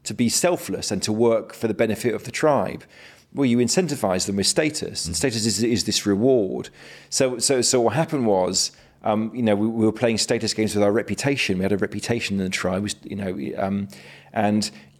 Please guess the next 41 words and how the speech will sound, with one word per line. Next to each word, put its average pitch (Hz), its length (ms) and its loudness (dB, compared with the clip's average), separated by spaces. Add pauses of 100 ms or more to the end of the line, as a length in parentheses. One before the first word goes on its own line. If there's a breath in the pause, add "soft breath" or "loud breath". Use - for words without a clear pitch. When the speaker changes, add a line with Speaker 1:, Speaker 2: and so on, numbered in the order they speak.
Speaker 1:
you'd 120 220 0
get 139 160 2
a 127 40 -4
good 117 180 2
reputation, 117 760 0
you'd 101 160 -2
go 107 120 4
up 113 160 0
in 110 60 2
the 104 80 2
status 110 420 -2
game 90 420 -2
if 113 200 -4
you 113 100 0
proved - 540 0
yourself 113 380 2
to - 60 -16
be 110 100 0
valuable 107 580 0
to 104 120 -8
the 98 100 -4
tribe. 90 560 -4 (420 loud breath)
And 113 100 0
there's 117 120 2
two 175 280 2
ways 147 200 4
of 117 40 0
being 113 140 2
valuable 101 400 -2
to - 100 -10
the 90 80 -10
tribe. 92 280 -4
You 95 60 -12
can 95 120 -4
be 92 80 -6
virtuous, 123 680 2
so - 140 0
you 104 80 2
can 104 100 -4
be 98 100 -6
generous, 120 680 0